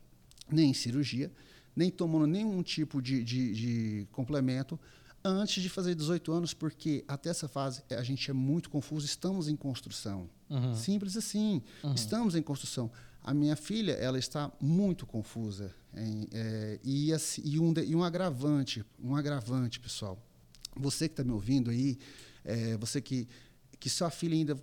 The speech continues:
Speaker 1: conversa com você e te questiona, fala, "Mas, pai, é assim, assim, assim, assim." Às vezes você se sente colocado na parede, que ela tem muito acesso a muita informação, você ainda é agraciado,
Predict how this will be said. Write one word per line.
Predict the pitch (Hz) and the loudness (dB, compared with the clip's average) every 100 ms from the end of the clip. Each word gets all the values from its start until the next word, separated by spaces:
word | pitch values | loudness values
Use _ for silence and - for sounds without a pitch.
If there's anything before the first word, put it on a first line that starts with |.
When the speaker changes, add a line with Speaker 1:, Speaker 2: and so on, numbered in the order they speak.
| - | 0
Speaker 1:
conversa | 160 127 147 180 - | 0 2 2 0 -2
com | - 139 | 0 0
você | 123 117 135 - | 0 -2 -4 -2
e | 147 | -2
te | 131 - | 0 -2
questiona, | - 208 214 - - - 196 226 143 101 98 - | 0 0 2 2 0 0 0 2 0 -2 -8 -8
fala, | 131 139 | -4 -2
"Mas, | 135 165 160 165 | -2 -2 -2 -4
pai, | - 180 117 - - | -4 -2 -4 -10 -8
é | 127 | -6
assim, | 131 - - 190 185 | -4 -6 -4 -2 -2
assim, | 170 - 170 165 | -4 -4 -4 -4
assim, | 156 - 151 | -4 -4 -2
assim." | 147 - 127 | -4 -4 -4
Às | 120 | -4
vezes | 135 | -4
você | 139 143 135 | -4 -6 -6
se | |
sente | - 151 - - - - - - - | -4 -4 -4 -8 -16 -20 -20 -20 -4
colocado | 147 - 147 | -2 -2 -2
na | 156 | -2
parede, | 143 139 123 165 135 | -2 -2 0 0 0
que | 127 | -4
ela | |
tem | 120 139 123 - - | -4 -4 -4 -8 0
muito | 165 208 165 | 2 2 0
acesso | 147 147 147 | -2 0 2
a | |
muita | 143 190 185 | 4 2 2
informação, | 151 135 123 113 165 170 151 - - - | -2 0 0 0 2 2 0 -8 -20 -14
você | 117 147 170 - 202 | -4 -2 0 0 0
ainda | 190 160 175 | 0 2 2
é | |
agraciado, | 190 170 180 196 160 135 | 0 0 0 0 0 0